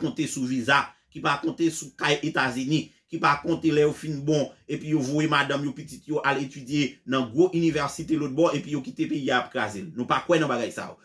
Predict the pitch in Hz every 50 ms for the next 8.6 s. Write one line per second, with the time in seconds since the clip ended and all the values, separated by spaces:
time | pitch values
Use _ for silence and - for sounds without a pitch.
0 | _ _ - 120 131 131 - 156 135 143 170 226 233 - 269 208 170 170 180 -
1 | - _ _ _ _ _ - 160 156 156 160 151 156 160 - - - 165 156 160
2 | 160 143 143 160 156 156 135 143 139 123 - 160 139 139 151 147 135 139 139 -
3 | - 151 - - 147 139 139 143 139 127 127 127 131 139 139 - - _ _ -
4 | 117 123 156 165 165 - 180 170 160 156 160 - 156 147 156 143 123 147 151 147
5 | 151 147 - - 151 139 156 147 147 135 139 131 - - 156 151 131 - - -
6 | _ - - - 143 151 151 147 143 147 147 147 139 127 - - _ _ 135 143
7 | 147 143 147 151 156 156 151 147 - - 147 135 - 160 135 - 147 131 135 131
8 | 120 - 143 131 127 - 135 135 127 156 202